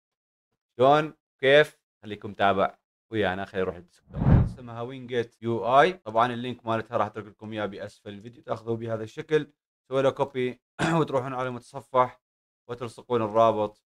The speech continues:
تدخلون عليه راح يطلع لكم ال-،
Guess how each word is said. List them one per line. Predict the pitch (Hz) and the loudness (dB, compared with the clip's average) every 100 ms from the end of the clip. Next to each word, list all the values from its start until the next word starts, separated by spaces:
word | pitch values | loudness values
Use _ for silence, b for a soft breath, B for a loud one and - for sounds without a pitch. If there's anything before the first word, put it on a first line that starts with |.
| _ _ _ _ _ _ _ | _ _ _ _ _ _ _
تدخلون | _ - 120 101 | _ -6 -4 -2
عليه | 117 123 | -2 0
راح | 117 | -2
يطلع | 113 117 113 | -6 -2 -2
لكم | 107 113 107 101 _ _ _ _ - | -2 -8 -8 -10 _ _ _ _ -14
ال-، | 110 110 | -10 -6